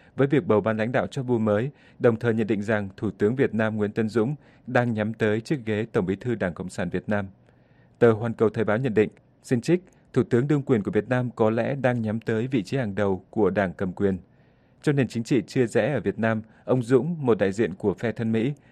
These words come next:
có lẽ sẽ mạnh mẽ thay đổi chiến lược quốc gia và chính sách ngoại giao của Việt Nam để hợp tác nhiều hơn với Mỹ. Tờ báo cũng cho rằng Hoa Kỳ đang âm mưu sử dụng chiến thuật cách mạng màu cổ lỗ tại Việt Nam nhằm biến Hà Nội thành một con tốt, giống như Philippines,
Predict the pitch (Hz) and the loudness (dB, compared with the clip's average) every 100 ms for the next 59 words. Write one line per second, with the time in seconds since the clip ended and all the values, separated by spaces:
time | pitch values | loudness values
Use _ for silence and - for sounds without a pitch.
0 | _ 123 120 117 143 - 139 135 101 98 | _ 0 2 0 -2 -2 0 0 0 0
1 | 131 135 117 92 - 131 113 131 120 113 | -2 -4 -2 -2 -2 -4 -4 -4 -2 -2
2 | 107 - - _ - 107 107 98 113 156 | -2 -8 -20 _ -2 2 2 0 -4 -2
3 | 131 98 117 107 101 95 101 110 107 - | -2 0 -2 -2 -2 -2 0 -2 -2 -10
4 | _ - 123 117 95 87 104 - 135 139 | _ -10 4 6 6 2 -6 -4 -4 -2
5 | 110 90 107 98 98 107 110 131 _ _ | -4 -2 -4 -4 -2 -2 -4 -6 _ _
6 | _ _ - 127 117 113 131 156 156 139 | _ _ 0 2 2 -2 -4 -6 -4 -2
7 | 117 110 139 - 120 101 107 123 120 131 | -2 2 0 0 -2 -2 -2 -2 -2 0
8 | 131 120 95 95 90 107 120 127 - 139 | 0 0 -4 -2 -2 -4 -4 -4 -4 -2
9 | 107 101 101 95 110 92 98 101 147 110 | 0 2 0 2 0 2 2 2 0 -2
10 | 92 98 113 113 110 - - _ 120 113 | -2 -2 0 -2 -2 -12 -20 _ -2 2
11 | 120 139 127 110 101 - - 110 98 - | 4 2 0 0 0 -2 -6 -4 -4 -2
12 | 113 113 151 180 - - _ 98 117 104 | -4 2 4 2 -4 -20 _ -2 2 2
13 | 139 123 - 120 120 123 117 | 2 0 0 -2 2 2 2